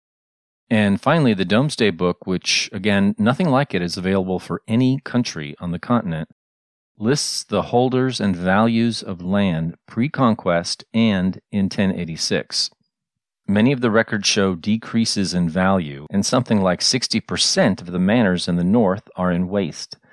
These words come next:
Now, this gives us a glimpse into the trauma England underwent following the Norman conquest and the later replacement of the Anglo-Danish nobility with the Norman French nobility.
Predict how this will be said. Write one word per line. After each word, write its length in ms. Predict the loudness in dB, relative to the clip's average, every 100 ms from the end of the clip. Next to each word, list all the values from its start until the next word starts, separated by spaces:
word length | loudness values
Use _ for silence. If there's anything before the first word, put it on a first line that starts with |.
| _ _ _ _ -4
Now, 80 |
this 240 | 0 0 0
gives 220 | -2 -2
us 160 | -2 -2
a 60 |
glimpse 520 | -4 -2 0 2 0
into 200 | -2 -2
the 100 | -8
trauma 680 | -8 -2 2 2 2 0 -6 -4
England 420 | 0 2 2 0
underwent 640 | 0 0 0 -2 -4 -6
following 460 | 2 4 4 2 0
the 100 | 0
Norman 320 | -2 -4 -8
conquest 680 | -2 0 2 2 0 -2 -10 _ _ _ _ _ _ _
and 140 | 2
the 60 | 4
later 260 | 2 0 -2
replacement 640 | -4 0 -2 0 -2 -2
of 160 | -4 -6
the 160 | -4
Anglo-Danish 840 | -2 0 0 -2 0 0 0 -2
nobility 640 | -4 -4 -2 0 0 -2 -4
with 220 | -8 -6
the 100 | -2
Norman 400 | 0 0 -4 -8
French 440 | -4 0 2 0 -4
nobility. 560 | -6 -10 -14 -18 -20